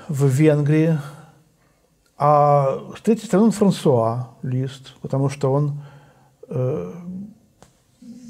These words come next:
очень много лет, десятилетий прожил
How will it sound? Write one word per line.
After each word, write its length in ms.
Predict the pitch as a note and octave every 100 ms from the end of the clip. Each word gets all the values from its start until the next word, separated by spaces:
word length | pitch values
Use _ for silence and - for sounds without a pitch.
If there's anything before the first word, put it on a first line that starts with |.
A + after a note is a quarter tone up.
| -
очень 300 | D#3 D#3+ -
много 320 | C#3+ C#3+ C#3 C3
лет, 320 | B2+ D#3 D3
десятилетий 560 | C3 - C3+ D#3+ E3
прожил 460 | C#3+ C3+ A#2+ C#3+ D3+